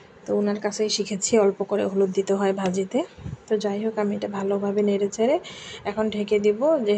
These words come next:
এটা হচ্ছে অল্প আঁচে সেদ্ধ হতে থাকবে, এই জন্য আর কি ঢেকে দিই। আর এদিকে যে আমার মেয়ের তরকারি কিন্তু প্রায় রেডি হয়ে যাচ্ছে, অনেকটা পানি আছে, ও তো আর এত ঝোল খাবে না,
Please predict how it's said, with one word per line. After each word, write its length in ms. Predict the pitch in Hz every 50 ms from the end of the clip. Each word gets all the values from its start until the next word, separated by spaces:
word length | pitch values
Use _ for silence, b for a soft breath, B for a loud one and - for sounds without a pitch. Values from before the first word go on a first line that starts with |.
| 208 202 - -
এটা 240 | 208 208 202 208 208 208
হচ্ছে 300 | 208 202 202 - - 226 214 214 214 214 B B B B B B
অল্প 220 | 208 214 214 214 -
আঁচে 280 | 220 214 214 214 226 220
সেদ্ধ 260 | - 233 220 208 220
হতে 260 | 233 226 220 220 226
থাকবে, 380 | 226 - - 220 208 214 226 294 427 - B B B B B B -
এই 100 | 202 196
জন্য 180 | 196 202 196 196 190
আর 100 | 190 185
কি 100 | 180 196
ঢেকে 300 | 196 202 196 185 185 196
দিই। 180 | 196 208 240 294 - B B B B B B B B
আর 120 | - 185 208
এদিকে 340 | 214 202 214 202 208 214 202 196
যে 120 | 196 202 196
আমার 180 | 196 196 202 208
মেয়ের 300 | 208 202 202 208 202 202 -
তরকারি 360 | 214 202 196 196 196 190 196
কিন্তু 260 | 190 202 196 190 202 202
প্রায় 240 | - - 202 196 196
রেডি 260 | 196 196 190 196 202
হয়ে 220 | 202 208 202 196 196
যাচ্ছে, 360 | 196 190 190 - - - 240 277 349 - - - - - - - - - - - - - - - -
অনেকটা 340 | 233 220 214 233 233 - 277
পানি 220 | - 240 226 226 226 220
আছে, 240 | 196 196 - - - 240
ও 60 | 220
তো 100 | 208 - 220
আর 100 | 214 208
এত 160 | 208 208 220 208
ঝোল 180 | - 214 208 208
খাবে 240 | 208 214 214 208 202
না, 140 | 196 196 233